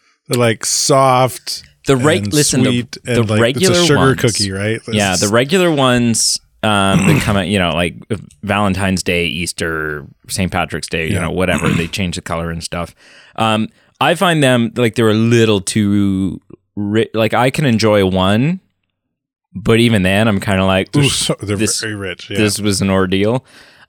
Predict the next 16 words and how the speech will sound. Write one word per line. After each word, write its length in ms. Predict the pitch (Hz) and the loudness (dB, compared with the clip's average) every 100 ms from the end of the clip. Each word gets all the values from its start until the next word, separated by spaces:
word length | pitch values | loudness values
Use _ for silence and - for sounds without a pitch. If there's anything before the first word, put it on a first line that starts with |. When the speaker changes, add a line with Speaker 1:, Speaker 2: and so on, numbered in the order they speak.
| - | -2
Speaker 2:
Um, 220 | 104 98 | 0 0
however, 540 | 87 104 113 117 90 87 | 0 0 2 2 0 2
there 160 | 98 | 2
are 140 | 98 95 | 2 0
two 460 | - - 127 139 | -4 0 2 2
versions 580 | 120 107 104 98 95 90 | 2 0 0 0 -4 -4
of 100 | 82 | -6
sugar 320 | - 92 90 | -6 -4 -4
cookies 640 | - 85 - 85 80 - - | -4 -6 -6 -8 -8 -10 -6
now, 360 | 101 78 67 90 | -4 -4 -4 -4
of 200 | 92 95 | -2 0
those, 380 | 104 82 69 | 2 0 -4
two 200 | - 104 | -2 -2
variations 680 | 90 98 98 87 87 - 82 | 0 0 2 0 -2 -6 -6
on 140 | 85 | -6
that, 320 | 82 80 - | -6 -8 -10